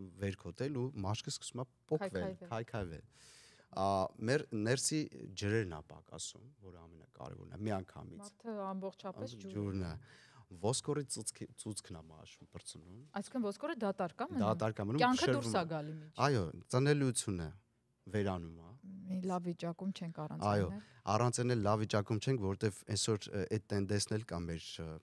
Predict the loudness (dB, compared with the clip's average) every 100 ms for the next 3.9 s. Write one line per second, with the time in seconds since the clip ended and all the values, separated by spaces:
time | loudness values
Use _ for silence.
0 | -12 -8 -6 -6 -4 -4 -4 -6 -6 -6
1 | -6 -6 -4 -4 -4 -4 -2 -4 -2 -2
2 | 0 -2 -4 -6 4 6 6 4 -14 -8
3 | -4 -2 -2 -6 -2 -4 -2 -6